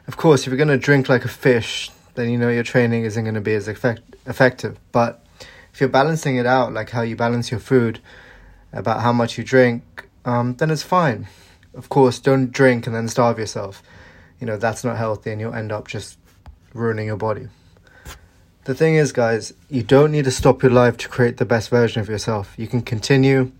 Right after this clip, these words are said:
You can find ways to incorporate your social life to fit into society. There are so many people around the world that train, that drink, that go out. Like all these athletes, I'm sure football players, cricket players, tennis players, I'm sure they all drink,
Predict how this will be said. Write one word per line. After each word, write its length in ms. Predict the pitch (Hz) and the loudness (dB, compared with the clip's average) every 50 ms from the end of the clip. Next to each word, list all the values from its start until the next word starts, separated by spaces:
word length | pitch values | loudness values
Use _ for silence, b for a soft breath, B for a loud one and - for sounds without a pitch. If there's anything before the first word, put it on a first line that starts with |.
| _ B B B B B B B B B B B B - | _ B B B B B B B B B B B B -12
You 60 | - | -8
can 140 | - 123 110 | -8 -8 -4
find 300 | - 131 123 117 117 117 | -2 -2 -2 0 0 2
ways 240 | 123 123 123 123 - | 2 2 2 2 -2
to 80 | - 123 | -4 -6
incorporate 440 | 113 - 127 117 - - 127 120 117 | -6 -4 -4 -6 -4 -4 -4 -4 -4
your 100 | 110 - | -6 -4
social 380 | - 147 147 143 135 - 135 | -2 0 0 0 0 0 0
life 300 | 135 135 135 135 131 131 - | 0 2 2 2 0 0 -4
to 100 | - 113 | -10 -16
fit 260 | - - 127 127 120 | -12 -10 -8 -4 -2
into 500 | 123 123 123 123 117 - - - 135 123 | -2 -2 -2 -2 -4 -8 -8 -8 -6 -6
society. 880 | - - - 135 131 - 135 131 131 131 127 - - 131 127 127 127 b b b b b b b b b _ | -6 -4 -2 -2 0 2 2 4 4 4 2 0 0 0 0 0 -2 b b b b b b b b b _
There 100 | - 131 | 2 4
are 60 | 131 131 | 4 4
so 240 | - - 160 160 | 4 4 4 4
many 160 | 165 160 160 151 | 4 2 0 -2
people 320 | - 156 147 139 - 123 | -2 -2 -2 -2 -2 0
around 280 | 117 117 120 117 120 120 | 0 2 2 2 2 0
the 60 | 117 | 0
world 360 | 117 120 117 113 113 110 101 | 0 0 0 0 0 -2 -2
that 240 | 107 107 107 - - - _ _ _ _ _ _ - | -4 -4 -4 -6 -10 -18 _ _ _ _ _ _ -6
train, 400 | - - 131 131 135 135 127 117 | 2 4 6 6 6 4 2 -2
that 140 | 107 - - | -4 -6 -2
drink, 340 | - 139 139 143 143 127 | 0 2 2 2 0 -2
that 140 | 110 107 101 | -4 -6 -2
go 200 | - 123 123 127 | 0 2 4 4
out. 320 | 127 131 131 131 131 - b b b b b b b b b b b b b - | 6 6 4 4 2 -2 b b b b b b b b b b b b b -12
Like 160 | 113 117 - | -12 -8 -4
all 140 | - 139 131 | -2 0 2
these 220 | 127 131 127 - | 2 2 2 0
athletes, 420 | 127 123 123 - - 123 113 - 123 | -2 -4 -4 -4 -6 -8 -8 -6 -6
I'm 80 | 113 | -8
sure 260 | 110 - - 127 117 | -6 -4 -4 -4 -4
football 320 | 104 - 139 131 127 127 123 | -4 -4 -6 -4 -2 -4 -4
players, 360 | - - 123 123 117 110 - | -2 -2 -2 0 -2 -4 -4
cricket 340 | - 127 131 131 135 123 - | -2 -2 -2 -2 -4 -6 -4
players, 440 | - 123 120 117 117 117 113 - - | -4 -2 -2 -2 -2 -4 -6 -10 -10
tennis 360 | - - 135 131 123 120 - | -4 -2 0 0 0 -2 -4
players, 340 | - - 120 117 113 110 120 | -6 -4 -4 -4 -4 -4 -6
I'm 80 | 147 | -6
sure 200 | 151 - 190 175 | -4 -4 -2 -2
they 120 | 135 120 110 | 0 -2 -2
all 140 | 104 104 | -4 -6
drink, 320 | 92 - 120 110 110 110 | -8 -8 -8 -8 -8 -10